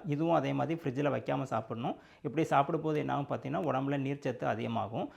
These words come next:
உடம்புல ஏதாவது இன்ஃபெக்ஷன் இருக்கும்போது இதை நீங்க சாப்பிட்டா கூட கிருமிகளை வெளியேற்றுறதுலையும் இந்த வெள்ளரிக்காய் முக்கியமான பங்கு வகிக்கிறது.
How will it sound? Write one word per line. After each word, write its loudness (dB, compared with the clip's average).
உடம்புல 4
ஏதாவது 2
இன்ஃபெக்ஷன் 0
இருக்கும்போது 0
இதை 0
நீங்க 0
சாப்பிட்டா -2
கூட -2
கிருமிகளை 0
வெளியேற்றுறதுலையும் -2
இந்த -4
வெள்ளரிக்காய் -2
முக்கியமான -4
பங்கு -6
வகிக்கிறது. -6